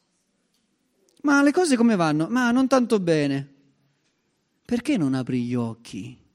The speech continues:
e arrivi a comprendere che c'è un solo Dio? E se tu vuoi vivere nella benedizione, devi ascoltare la sua parola, stare vicino a Lui e trattarlo come Signore.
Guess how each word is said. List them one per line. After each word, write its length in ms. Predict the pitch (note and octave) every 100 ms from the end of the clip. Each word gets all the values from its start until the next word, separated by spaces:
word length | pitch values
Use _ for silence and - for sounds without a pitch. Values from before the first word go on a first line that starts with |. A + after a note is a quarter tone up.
| _ _ _ _ _ _ _ _ _ _ _ _ _ _ _ _ _
e 100 | C#3+
arrivi 280 | C3+ E3 E3
a 80 | D3+
comprendere 920 | D3+ C#3+ C#3 C3 A2 G#2 G2+ B2+ - _ _ _ _ _ _
che 140 | - D3+
c'è 140 | D#3+
un 140 | D#3 D3
solo 260 | F3+ D#3+
Dio? 440 | D3+ C3 A2+ A2 - _ _ _ _ _ _ _ _ _ _ _ _ _ _ _ _ _ _ _
E 80 | -
se 120 | -
tu 120 | - G#3
vuoi 160 | D#3+
vivere 320 | F3 E3+ D3+
nella 240 | D#3 D#3 D3
benedizione, 880 | D3 C#3 C3+ B2+ C3+ A2+ G#2+ F#2+ - _ _ _ _ _ _ _ _ _
devi 160 | - B2+
ascoltare 480 | C3 - C#3 D3+ C#3+
la 100 | B2+
sua 180 | D3 B2
parola, 540 | A#2+ A#2+ G#2+ G#2+ - _ _ _ _ _
stare 300 | - D3 D3
vicino 380 | D3+ D#3+ D3+ C#3
a 20 |
Lui 420 | C3 C3 A#2 G2+ - _ _ _ _ _ _ F3+ F3 _ _ _ _ _ _ _ _
e 100 | F3
trattarlo 500 | A#3+ G3+ A#2+ B2 C#3
come 180 | D#3+ D#3+
Signore. 640 | F3+ G3 G#3 C3 F2+